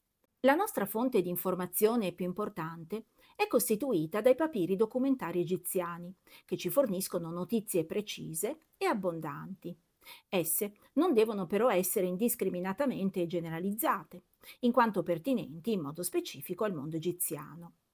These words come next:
Le leggi che regolavano la vita delle donne greche residenti in Egitto e le leggi per le egiziane di nascita furono infatti profondamente diverse,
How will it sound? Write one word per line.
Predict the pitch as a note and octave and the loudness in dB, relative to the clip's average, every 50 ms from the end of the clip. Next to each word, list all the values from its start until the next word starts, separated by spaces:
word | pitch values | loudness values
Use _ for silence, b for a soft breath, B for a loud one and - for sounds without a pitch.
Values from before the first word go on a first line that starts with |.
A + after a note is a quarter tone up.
| _ _ _ _ _ _ _ | _ _ _ _ _ _ _
Le | _ B2+ C#3+ | _ -4 2
leggi | D#3 F#3+ F#3+ E3 D#3 - - D#3+ | 4 4 4 4 2 -4 -8 -8
che | D#3+ - E3 | -6 -4 -4
regolavano | - D#3 D#3+ F3 F3+ G3 G3 F3+ F3 F3 E3 E3 D#3+ | -4 -2 0 2 4 6 4 4 4 0 -4 -4 -4
la | D#3+ E3 | -4 -4
vita | E3+ G#3 G3+ F#3 - E3+ D#3 | -2 -2 -2 -2 -2 -4 -4
delle | D#3+ D#3 E3 D#3+ | -2 -2 -2 2
donne | D#3+ F3+ E3+ F3 E3+ E3+ | 2 2 2 2 -4 -4
greche | D#3 - G#3 F#3+ E3+ D#3+ D#3+ - E3 D#3+ | 0 2 2 2 2 0 -4 -8 -8 -6
residenti | D#3 D#3+ D#3 F3 F3 D#3+ E3 E3+ F#3 F3+ - F#3 | -6 -4 -2 -2 2 2 2 2 2 -2 -2 -4
in | F3 E3+ | -4 -4
Egitto | E3 E3 D#3 A#3 A3 - - _ - E3+ D#3+ b b b b b b b | -6 -2 0 0 0 0 -4 _ -10 -10 -10 b b b b b b b
e | - G3 F3+ | 6 6 6
le | D3+ D3 | 8 8
leggi | E3+ G#3 G#3 F3+ F3 - - F3 | 8 8 8 8 4 0 -6 -8
per | - - F3 E3+ | -6 -6 -6 -6
le | E3+ | -6
egiziane | D#3+ D#3 F#3 E3 - - A3 G3 F#3+ F3+ D#3+ | -4 -4 -6 -4 0 2 2 2 2 0 -2
di | D#3 G#3 A#3 | -2 0 0
nascita | G#3+ D#3+ E3 E3+ - - - G3 - A3 A3+ b b b b b b b | 0 -2 -4 -8 -10 -8 -8 -4 -2 -2 -2 b b b b b b b
furono | b - F#4 F#4 C4+ F#3+ G3+ | b 4 6 6 6 6 4
infatti | B3 B3 - - E3+ F#3+ F#3+ - - F#3 F3 E3+ | 2 0 0 0 -2 -2 -2 -4 -4 -4 -4 -4
profondamente | - F#3 F#3 F3 - F#3 F#3 F3 F3+ A3 C4 A#3+ F3+ D#3+ D#3+ - E3+ | -2 -2 -4 -2 -2 -6 -4 -2 0 2 2 2 0 -2 -2 -4 -2
diverse, | E3+ F3+ F3 F3 E3 D#3+ D#3+ D#3+ - - - - E3+ E3+ | -2 0 0 0 -2 -2 -6 -8 -8 -8 -6 -6 -8 -10